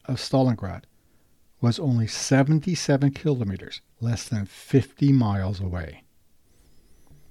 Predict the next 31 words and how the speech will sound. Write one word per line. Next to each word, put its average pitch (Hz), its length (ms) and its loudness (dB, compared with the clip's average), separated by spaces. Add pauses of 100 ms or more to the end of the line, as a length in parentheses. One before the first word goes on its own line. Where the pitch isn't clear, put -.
(280)
Early 143 420 10
in 151 80 8
the 151 80 10
morning 143 480 6
of 127 160 -6
twenty-third 143 800 4
August, 131 400 4
so 113 60 -4
this 113 160 -4
is 113 220 -4 (360)
one 131 480 6
day 160 460 6
after 143 360 2
crossing 127 520 2
the 117 80 2
Don 107 320 0
River, 85 340 -8 (760)
Hans 131 460 4
Huba 135 460 4
and 113 140 -2
his 107 140 -4
panzers 120 580 -2
were 110 240 -6
only 113 260 0
sixty-five - 960 -2
kilometers, 104 640 -6 (340)
or 104 140 -6
forty 131 580 4
miles 123 360 2
from 135 100 -2
Stalingrad. - 760 -6